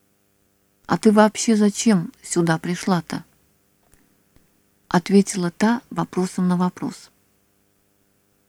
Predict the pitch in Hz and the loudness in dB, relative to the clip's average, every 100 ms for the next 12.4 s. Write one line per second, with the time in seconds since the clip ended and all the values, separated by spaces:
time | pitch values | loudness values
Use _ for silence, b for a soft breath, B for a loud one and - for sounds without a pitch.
0 | _ - 214 208 196 190 - 269 220 - | _ 4 6 4 2 0 4 6 4 0
1 | 175 - 170 233 247 170 220 - 180 190 | -6 -4 6 8 8 6 -2 0 -2 -2
2 | 196 196 190 190 - 190 - - - _ | 0 2 2 2 -2 -6 -6 -8 -20 _
3 | _ _ _ _ _ _ _ _ _ _ | _ _ _ _ _ _ _ _ _ _
4 | _ _ _ _ _ - 190 - 185 247 | _ _ _ _ _ -4 -2 0 2 4
5 | 269 - 175 - 233 233 165 151 165 - | 4 2 -2 2 2 4 0 -2 -8 -14
6 | _ _ _ _ _ _ _ _ _ _ | _ _ _ _ _ _ _ _ _ _
7 | _ _ _ _ _ _ _ - 196 - | _ _ _ _ _ _ _ 2 2 4
8 | 220 277 - 180 208 208 220 202 175 160 | 4 4 2 4 4 4 2 2 2 0
9 | 170 165 - 151 147 - _ 170 170 - | -4 -6 -8 -10 -10 -12 _ -4 -4 -6
10 | 160 170 277 - 175 - 220 220 208 160 | -4 6 6 4 -6 -2 2 2 0 -4
11 | - - - 165 170 220 214 185 143 - | -6 -4 0 0 0 2 2 2 0 -6
12 | - - - 170 | -12 -16 -12 -14